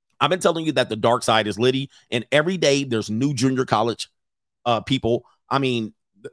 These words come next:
uh, you know, once you put yourself out there as accepting junior college, dude, they're biting out here. They're going crazy. They need this support.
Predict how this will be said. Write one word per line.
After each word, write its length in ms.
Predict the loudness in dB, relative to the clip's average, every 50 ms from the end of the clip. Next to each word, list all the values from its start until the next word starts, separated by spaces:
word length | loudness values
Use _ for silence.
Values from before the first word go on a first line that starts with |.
| -4
uh, 40 | -4
you 240 | -4 -2 -2 0 0
know, 80 | 2
once 240 | 2 2 0 0 -2
you 80 | -2 0
put 180 | 0 0 0
yourself 340 | 0 0 2 4 2 4 4
out 180 | 2 0 0 0
there 180 | 0 0 0
as 100 | 0 -2
accepting 440 | -4 -6 -2 0 0 0 0 -2 -2
junior 280 | 0 0 0 0 -2 -2
college, 420 | 0 0 0 0 0 -2 -6 -12 _ _ _ _ _ _ _ _ _ -4
dude, 180 | -2 0 2
they're 140 | 4 4 4
biting 520 | 4 2 0 0 2 2 0 0 -4 -4 -4
out 180 | -6 -6 -6
here. 280 | -8 -10 -12 -12 -14 -6 _
They're 120 | 0 0 0
going 320 | 0 0 -2 -2 -2 -6
crazy. 680 | -10 -10 -6 -4 -4 -2 -4 -4 -8 -10 -14 -18 -20 _ _ _ _ _ _ _ _ _ _ _ _ _ _ _ 0
They 160 | 0 2 2
need 340 | 0 -2 -2 -4 -4 -2 -2
this 120 | -2 0
support. 460 | 2 2 2 4 4 4 2 2 -2